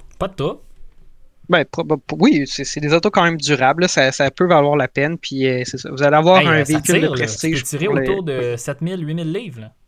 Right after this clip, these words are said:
Speaker 2: Ouais, c'est, c'est quand même intéressant, puis c'est économique, là. Vous allez faire huit,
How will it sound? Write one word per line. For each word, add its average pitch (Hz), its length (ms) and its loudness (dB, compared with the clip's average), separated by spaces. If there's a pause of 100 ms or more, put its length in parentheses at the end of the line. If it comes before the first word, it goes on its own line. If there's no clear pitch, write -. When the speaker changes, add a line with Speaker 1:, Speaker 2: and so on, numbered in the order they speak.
(560)
Speaker 2:
Ouais, 139 240 2
c'est, 127 320 -6
c'est - 160 -6
quand 175 160 4
même 233 180 6
intéressant, 165 520 0
puis - 140 -2
c'est - 140 2
économique, 156 440 0
là. - 80 -12
Vous 127 60 -12
allez 131 120 -8
faire 139 160 0
huit, 139 220 -2